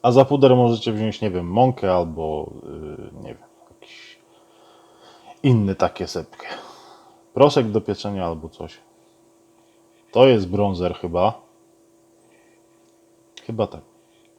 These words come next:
To jest chyba bronzer. Nakładamy na kości policzkowe.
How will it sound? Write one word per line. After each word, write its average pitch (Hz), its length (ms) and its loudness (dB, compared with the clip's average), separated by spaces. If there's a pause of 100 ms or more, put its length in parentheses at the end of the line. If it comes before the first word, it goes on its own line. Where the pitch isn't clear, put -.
(100)
To 127 80 -10
jest 107 200 -8
chyba 92 160 -6
bronzer. 85 380 -12 (2000)
Nakładamy 104 600 -2
na 92 140 -6
kości - 380 -6
policzkowe. 90 720 -4